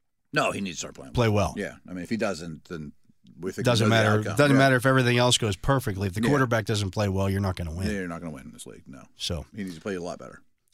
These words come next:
Speaker 2: Absolutely. We're gonna get to another break. He is Matt Williamson. I am Dale Lally. You're listening to The Drive here on Steelers Nation Radio.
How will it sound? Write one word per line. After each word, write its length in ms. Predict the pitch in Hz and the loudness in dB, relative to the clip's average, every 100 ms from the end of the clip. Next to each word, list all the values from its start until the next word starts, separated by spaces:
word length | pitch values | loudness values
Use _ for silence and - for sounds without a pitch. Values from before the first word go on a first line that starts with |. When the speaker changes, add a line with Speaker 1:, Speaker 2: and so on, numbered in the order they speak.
| _ | _
Speaker 2:
Absolutely. 580 | 120 117 - 107 98 92 - - _ | -2 0 0 0 -2 -4 -8 -20 _
We're 100 | - 285 | 2 4
gonna 100 | 247 | 6
get 120 | 214 | 6
to 80 | 202 | 6
another 220 | 185 156 | 6 6
break. 280 | 135 190 - | 4 2 2
He 260 | - 262 | 2 4
is 320 | 196 80 - 104 | 4 2 0 2
Matt 260 | 104 95 | 0 2
Williamson. 480 | 104 170 208 - 226 | 2 4 4 2 2
I 220 | 135 139 | 2 2
am 200 | 160 104 | 2 0
Dale 220 | 98 110 101 | 2 2 2
Lally. 280 | 107 135 107 | 0 0 0
You're 120 | 107 | 2
listening 420 | 127 - 120 107 | 4 4 4 0
to 140 | - 196 | 0 -2
The 100 | 139 | 0
Drive 360 | 110 98 147 | 2 2 0
here 180 | - 131 | 0 0
on 100 | 127 | 2
Steelers 580 | - - 262 269 180 139 | 2 2 2 4 4 4
Nation 340 | 175 175 139 | 4 4 4
Radio. 540 | 123 190 247 104 120 | 2 0 0 0 0